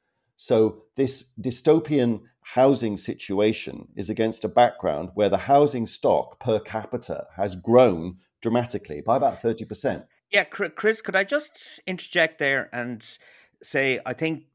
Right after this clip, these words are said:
Speaker 2: these average numbers like this can distort, okay?
Speaker 1: Of course.
Speaker 2: Uh, w-, one, one of the measures that we constantly hear thrown out in relation to Ireland's wealth is G D P per capita. I mean, G D P per capita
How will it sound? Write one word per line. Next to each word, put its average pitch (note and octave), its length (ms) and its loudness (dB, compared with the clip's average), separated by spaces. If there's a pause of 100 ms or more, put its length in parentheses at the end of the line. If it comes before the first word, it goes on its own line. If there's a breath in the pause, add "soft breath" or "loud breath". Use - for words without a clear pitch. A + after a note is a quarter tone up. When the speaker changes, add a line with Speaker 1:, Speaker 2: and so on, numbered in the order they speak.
(100)
Speaker 2:
these C3+ 340 -6 (140)
average D#3 560 0
numbers B2 380 -6
like A2+ 260 -4
this - 460 -6 (160)
can A#2+ 420 -4
distort, G2 560 -8
okay? A#2 420 -6 (200 loud breath)
Speaker 1:
Of - 100 -20
course. A#2 300 0
Speaker 2:
Uh, - 40 -18 (160)
w-, C#3+ 280 -2
one, C#3+ 160 0 (180)
one D3+ 160 -2
of C3+ 120 -6
the C#3+ 60 -6
measures C3 640 -4
that A2 300 -2
we A2 260 -10 (320)
constantly B2+ 460 -10
hear A2 160 -8
thrown G#2+ 380 -8
out G#2+ 220 -2 (360 soft breath)
in A2 120 -8
relation A2 400 -4
to G#2+ 60 -10
Ireland's G#2+ 380 -6
wealth G#2 400 -6
is F#2 160 -18
G A#2 180 -8
D G#2 140 -10
P A#2 200 -10
per F#2+ 200 -14
capita. G2+ 560 -8
I - 340 -20
mean, G#2 220 -8
G C#3 160 -4
D C3 120 -4
P B2+ 240 -10
per G#2+ 200 -14
capita G#2+ 580 -6